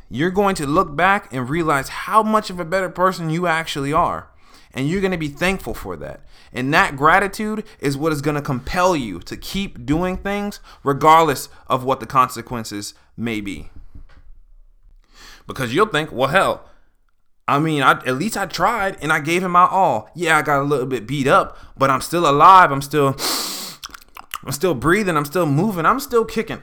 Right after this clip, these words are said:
I am still here. So what's the harm in doing that?"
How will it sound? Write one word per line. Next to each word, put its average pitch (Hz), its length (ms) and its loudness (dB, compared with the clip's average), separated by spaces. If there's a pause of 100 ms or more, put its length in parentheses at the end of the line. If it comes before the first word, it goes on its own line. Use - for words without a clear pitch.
I 220 340 8
am 151 220 0
still 185 600 2 (120)
here. - 600 0 (1400)
So - 180 -4
what's 165 260 0
the 165 120 0
harm 175 300 2
in 170 60 -6
doing 185 260 -4
that?" 208 200 -8